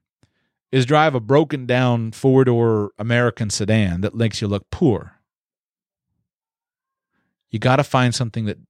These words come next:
gets you out of that categorization. So look around and think about something that you would be into that'll do the job and give you plausible deniability without trying to just directly confront it.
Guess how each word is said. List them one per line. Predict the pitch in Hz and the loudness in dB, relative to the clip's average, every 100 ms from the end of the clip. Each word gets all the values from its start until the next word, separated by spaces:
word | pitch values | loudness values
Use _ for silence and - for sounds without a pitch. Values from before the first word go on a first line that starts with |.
| _ _ _ - | _ _ _ -4
gets | 110 - | -4 -4
you | - - | -12 -4
out | 123 | -2
of | 113 | 0
that | 98 - | -2 -6
categorization. | 110 92 87 87 87 82 - - - _ _ _ _ _ | -8 -6 -6 -6 -6 -6 -10 -20 -20 _ _ _ _ _
So | - 131 | -2 4
look | 127 175 | 4 4
around | 151 85 85 117 | 2 0 -2 -4
and | 117 | -4
think | - 160 156 | -2 -2 0
about | 135 95 | -2 -2
something | 131 123 120 | -6 -6 -8
that | 104 | -6
you | 120 156 | 0 2
would | 156 | 2
be | 123 107 | 4 4
into | 113 135 - 58 113 - _ _ _ _ _ _ _ _ _ _ - | 2 -2 -6 -10 -12 -20 _ _ _ _ _ _ _ _ _ _ 0
that'll | 131 120 | 2 2
do | 110 131 185 | 2 2 2
the | 202 | 0
job | 156 127 101 64 71 - _ - | -2 0 0 -2 -10 -14 _ -10
and | 127 | -2
give | 127 | 0
you | 107 110 | 0 -4
plausible | - 143 170 185 196 | -4 -4 -4 -4 -2
deniability | 175 151 151 160 107 87 104 160 _ _ _ _ _ _ _ _ _ _ _ _ | -2 -2 -2 0 -2 -2 -8 -10 _ _ _ _ _ _ _ _ _ _ _ _
without | 220 - 208 180 - | -6 -2 2 2 0
trying | - - 120 135 127 | -10 -2 0 2 0
to | |
just | 110 117 | 0 -2
directly | - 104 110 - | 0 2 2 -2
confront | 107 104 95 85 69 | -6 -6 -6 -8 -8
it. | - - | -12 -16